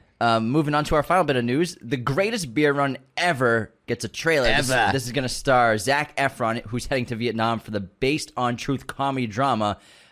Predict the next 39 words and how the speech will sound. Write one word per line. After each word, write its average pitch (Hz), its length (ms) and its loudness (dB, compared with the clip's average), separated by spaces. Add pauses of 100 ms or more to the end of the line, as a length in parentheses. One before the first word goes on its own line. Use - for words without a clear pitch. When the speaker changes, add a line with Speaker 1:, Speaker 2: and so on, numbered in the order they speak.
Speaker 1:
Also 120 320 0
a 117 40 0
star 107 240 0
Russell 107 280 -2
Crowe 113 240 0
and 104 120 -2
Bill 104 140 0
Murray. 117 300 0 (220)
Now, 127 80 -4
this 139 140 -4
is 135 80 -8
Peter 190 300 -2
Farley's 160 580 2 (200)
first - 500 0
film 143 260 0
since 131 300 -6
doing 127 260 -4
Green 127 280 -2
Book, 104 280 -2
where 107 140 -2
that 101 220 -2
film 107 200 -4
won 104 160 -4
Best 98 260 -4
Picture 123 300 -6
at 92 100 -4
the 98 80 -6
Oscars. 101 460 0
So 110 100 -10
this 110 180 -4
is 104 100 -8
his 104 140 -8
follow-up 117 540 0
to 98 340 0
that, 98 200 -2
what 101 60 -8
was 101 120 -6
that, - 220 -10
twenty 123 400 -6